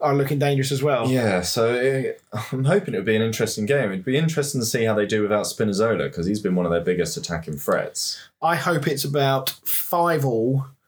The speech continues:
Speaker 1: so that their defences are completely devoid
Speaker 2: Yeah,
Speaker 1: of any
Speaker 2: I hope it
Speaker 1: confidence,
Speaker 2: goes
Speaker 1: and it goes to extra
Speaker 2: to
Speaker 1: time
Speaker 2: extra
Speaker 1: and
Speaker 2: time and
Speaker 1: penalties.
Speaker 2: penalties, yeah,
Speaker 1: <laughs>
Speaker 2: just so that they're knackered. Um, I think because Spain, I'm pretty sure their last two games have gone to extra time, I think they will be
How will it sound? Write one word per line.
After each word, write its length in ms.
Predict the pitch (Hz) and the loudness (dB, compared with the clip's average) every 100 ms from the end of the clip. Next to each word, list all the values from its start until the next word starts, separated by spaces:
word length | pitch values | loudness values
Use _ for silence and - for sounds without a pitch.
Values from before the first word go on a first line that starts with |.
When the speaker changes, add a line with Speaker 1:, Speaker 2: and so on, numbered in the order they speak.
| _ _ _ | _ _ _
Speaker 1:
so 360 | - - 135 127 | -4 0 2 2
that 140 | 127 | 0
their 80 | 131 | 0
defences 500 | 127 143 131 131 120 | 0 0 0 0 -2
are 100 | 120 | -2
completely 540 | 113 131 - 135 127 | -2 -4 0 0 0
devoid 300 | 127 131 - | -2 0 0
Speaker 2:
Yeah, 40 | 90 | 2
Speaker 1:
of 20 | |
any 120 | - 110 | 2 2
Speaker 2:
I 80 | 120 | 2
hope 80 | 110 | 0
it 20 | |
Speaker 1:
confidence, 340 | 104 117 98 101 | 0 0 0 0
Speaker 2:
goes 160 | 92 | 2
Speaker 1:
and 180 | 95 147 | 2 2
it 60 | 139 | 2
goes 200 | 135 131 | 0 0
to 100 | 139 | -2
extra 220 | 101 - | -2 -2
Speaker 2:
to 80 | 92 | -2
Speaker 1:
time 100 | 85 | -2
Speaker 2:
extra 200 | - 87 | -2 -2
Speaker 1:
and 60 | - | -2
Speaker 2:
time 160 | 87 | -2
and 100 | 82 78 | -2 -2
Speaker 1:
penalties. 400 | 82 - 233 - | -4 -2 -2 0
Speaker 2:
penalties, 320 | 233 214 - | 0 0 -2
yeah, 220 | 185 254 | -2 0
Speaker 1:
<laughs> 0 | |
Speaker 2:
just 220 | 127 - | 0 -2
so 100 | 190 | -2
that 140 | 80 82 | 0 0
they're 140 | 85 | 0
knackered. 640 | 82 80 82 - 71 71 - _ - - - - | 0 -2 -4 -4 -4 -6 -14 _ -20 -20 -10 -2
Um, 640 | 82 78 76 73 76 - - _ _ - - _ _ - - - | 0 0 -2 -6 -8 -12 -20 _ _ -20 -20 _ _ -20 -16 -4
I 120 | 123 | -2
think 280 | 143 156 - | 0 -2 -2
because 400 | 113 - 135 - | -4 0 0 -2
Spain, 400 | - 113 104 98 | 0 2 2 0
I'm 140 | 107 - | -4 -4
pretty 200 | 135 101 | -2 0
sure 120 | 107 | 0
their 100 | 95 | 2
last 300 | 92 90 - | 2 2 0
two 120 | 98 90 | -2 0
games 240 | 90 82 | 0 0
have 60 | 85 | -2
gone 120 | 82 | -2
to 120 | - | -2
extra 220 | - - | -4 -4
time, 540 | - 85 76 73 78 - | -2 -2 -2 -4 -8 -8
I 100 | 87 | -6
think 320 | 85 98 85 - | -2 -2 -2 0
they 160 | 82 | 0
will 140 | 78 73 | 0 -2
be 420 | 78 73 69 | -2 -2 -4